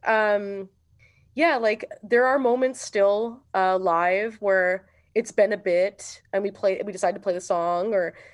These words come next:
something like, or the, the, the show is just ki-, the, the energy is just going so strong that, like, you know, you're feeling it and you just kinda, like, give a little cry. Like, I mean, and not, like, you know, boo-hoo on stage, but, like, you know, like, you're just, like, so emotional in it. Um,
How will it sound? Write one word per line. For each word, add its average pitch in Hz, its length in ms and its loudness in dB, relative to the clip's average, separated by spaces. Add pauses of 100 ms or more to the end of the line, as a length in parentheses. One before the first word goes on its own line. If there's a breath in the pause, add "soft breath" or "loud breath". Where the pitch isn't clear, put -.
(120)
something 214 280 -2
like, 214 140 0
or 220 200 2
the, 202 140 0
the, 190 240 -8
the 208 80 -6
show 220 400 0
is 220 140 -2
just - 180 -10
ki-, - 180 -10
the, 190 120 0
the 185 320 -2 (240 loud breath)
energy 226 380 2
is 226 100 -6
just 220 180 -8
going 208 220 0
so 214 180 -12
strong 208 640 -4
that, 202 180 -2
like, 180 380 -2
you 214 100 -8
know, 190 100 -2
you're 185 180 -10
feeling 220 440 -6
it 226 60 -2
and 220 100 -6
you 196 60 -14
just 226 180 -14
kinda, 185 220 -6
like, 175 180 -6
give 185 140 -12
a 185 40 -6
little 175 180 -8
cry. 180 480 -2
Like, 202 280 -6 (800 loud breath)
I 320 80 4
mean, 320 180 2
and 285 120 2
not, 233 240 0
like, 170 240 -2 (240 loud breath)
you 202 100 -10
know, 156 160 -6
boo-hoo 277 460 -6
on 240 120 -8
stage, 202 280 -6
but, 214 100 -2
like, 214 240 0
you 294 60 -10
know, 196 160 -4
like, 196 140 -8
you're 190 100 -14
just, - 180 -16
like, - 160 -16
so - 140 -10
emotional - 380 -12
in - 80 -12
it. - 120 -14 (420 loud breath)
Um, 196 420 0